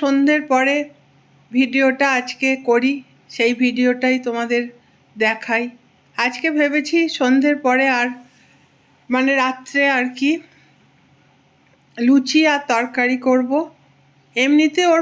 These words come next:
বাবা ভাতই খায়, তবে আজকে বলল যে খাবো লুচি, তাই আটাটাও মাখা ছিল বুধবারে, আমি দেখিয়েছিলাম আটা ময়দা মিশিয়ে মে-, মেখে রাখছি, তো মাখাটাও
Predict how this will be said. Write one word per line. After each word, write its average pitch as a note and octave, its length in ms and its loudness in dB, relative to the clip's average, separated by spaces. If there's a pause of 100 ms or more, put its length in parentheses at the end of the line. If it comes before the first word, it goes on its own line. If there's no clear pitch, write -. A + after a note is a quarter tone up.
(120)
বাবা D4 240 2 (200)
ভাতই C4+ 460 -2
খায়, C4 260 -2 (880)
তবে C#4 200 2 (120)
আজকে C#4 300 -4 (360)
বলল C#4 220 2 (200)
যে C#4 80 2 (120)
খাবো A#3+ 260 -2 (120)
লুচি, B3 340 -4 (260)
তাই B3+ 180 0 (640)
আটাটাও C4 480 -2 (120)
মাখা C#4 240 0 (100)
ছিল C#4+ 140 0 (180)
বুধবারে, C4 520 -2 (640)
আমি B3+ 120 2 (120)
দেখিয়েছিলাম B3+ 680 0 (580)
আটা A#3+ 180 -2 (120)
ময়দা A#3 320 0 (100)
মিশিয়ে B3+ 460 0 (300)
মে-, A3+ 340 -4
মেখে A#3+ 280 -2 (100)
রাখছি, A#3 380 -6 (540)
তো - 60 -6 (120)
মাখাটাও D4 500 0